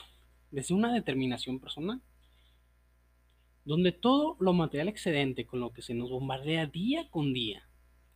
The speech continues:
a que estemos comprando, ya no tenga poder sobre nosotros. Una determinación que sepa con real certeza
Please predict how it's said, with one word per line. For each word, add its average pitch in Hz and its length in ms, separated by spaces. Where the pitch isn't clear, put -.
a - 140
que 113 80
estemos 240 340
comprando, 127 640
ya 151 340
no 185 200
tenga 151 340
poder 127 420
sobre 120 260
nosotros. - 640
Una 190 220
determinación 123 840
que 143 100
sepa - 400
con 139 200
real 151 380
certeza 170 640